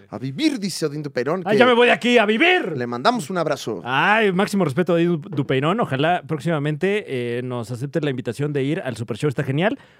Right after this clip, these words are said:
Speaker 2: Una invitación que no había surgido, sino hasta este preciso <laughs> instante que se me acaba de ocurrir.
Speaker 1: ¿Pero qué no el Super Show Está Genial?
Speaker 2: ¿Cómo no?
Speaker 1: Está ahorita en un, eh, en un pequeño hiato.
Speaker 2: Claro. Pues porque nadie quiere ir.
Speaker 1: <laughs>
Speaker 2: Pues, ¿qué?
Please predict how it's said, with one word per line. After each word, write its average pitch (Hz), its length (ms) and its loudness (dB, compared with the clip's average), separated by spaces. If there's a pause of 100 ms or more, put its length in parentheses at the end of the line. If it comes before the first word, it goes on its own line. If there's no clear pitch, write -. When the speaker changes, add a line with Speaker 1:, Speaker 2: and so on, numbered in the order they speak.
Speaker 2:
Una 160 160 2
invitación 151 420 0
que 170 100 -2
no 185 140 0
había 226 180 4
surgido, 220 440 -2
sino 160 180 -4
hasta 131 260 -4
este 160 280 -2
preciso 151 360 2
<laughs> - 0 -
instante 175 400 2
que 131 120 0
se 131 80 -4
me 127 80 -6
acaba 139 180 -2
de 131 60 -2
ocurrir. - 240 -6
Speaker 1:
¿Pero 214 100 4
qué 311 100 -2
no 330 60 0
el 330 60 -4
Super 208 200 -2
Show 214 120 0
Está 208 180 -2
Genial? 185 380 -2 (1120)
Speaker 2:
¿Cómo 135 200 -4
no? 123 180 -8 (120)
Speaker 1:
Está 165 640 -2
ahorita 143 600 -2
en 135 140 -4
un, 147 180 -6
eh, 135 360 -4
en 135 140 -6
un 143 80 -8
pequeño 147 420 -4 (220)
hiato. 147 560 -2 (220)
Speaker 2:
Claro. 131 480 -2 (640)
Pues 110 120 -16
porque 143 240 0
nadie 185 260 4
quiere 208 280 4
ir. 269 380 4
Speaker 1:
<laughs> - 80 -4 (840)
Speaker 2:
Pues, 135 220 -4
¿qué? 240 360 4